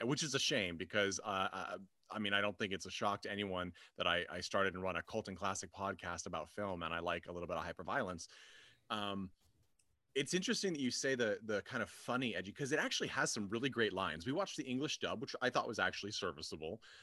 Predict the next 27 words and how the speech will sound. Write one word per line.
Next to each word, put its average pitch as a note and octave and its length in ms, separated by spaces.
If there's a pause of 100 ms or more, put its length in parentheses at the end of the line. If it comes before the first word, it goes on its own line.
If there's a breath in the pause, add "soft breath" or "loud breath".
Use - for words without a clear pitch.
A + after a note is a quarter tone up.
(120)
Um, A2 220
and C#3 120
there D3 80
were A#3+ 80
some A3 200
funny D3+ 280
lines, B2 380
like, A2 200 (220)
"We C3 120
don't D3 180
know B2 160
who A#2+ 120
he A2 100
is A#2 160
yet, C3 180
but F#2+ 100
the A2+ 60
Private A#2 400
Eye, G#2+ 380 (340 soft breath)
um, G2 220
who A2 100
becomes G#2 420
Eight G#2 160
Man G#2+ 320 (240)
After, A2 460 (220 soft breath)
bursts B2+ 500
in A#2+ 320